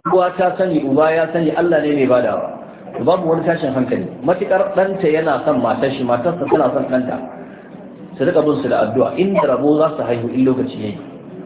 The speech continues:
In babu rabo shi kenan, dama Allah ya ce, "Wa yaj'alu man yasha'u aqima." Wa ya sani ko ɗan zaki nema ke da matsala bai haihuwa? Wa ya sani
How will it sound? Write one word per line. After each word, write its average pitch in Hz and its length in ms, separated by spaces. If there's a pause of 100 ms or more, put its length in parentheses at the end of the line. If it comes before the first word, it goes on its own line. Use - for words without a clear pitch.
(420)
In 190 140
babu 190 240
rabo 143 240
shi 185 200
kenan, 156 240
dama 156 300
Allah 156 260
ya - 60
ce, 160 80
"Wa 135 140
yaj'alu 156 360
man 147 140
yasha'u 135 340
aqima." 117 400 (680)
Wa 147 260
ya 185 80
sani 214 260
ko 185 80
ɗan - 220
zaki 170 240
nema 147 240
ke 147 140
da 123 60
matsala 131 280
bai 123 140
haihuwa? - 280 (840)
Wa 147 220
ya 180 100
sani 202 200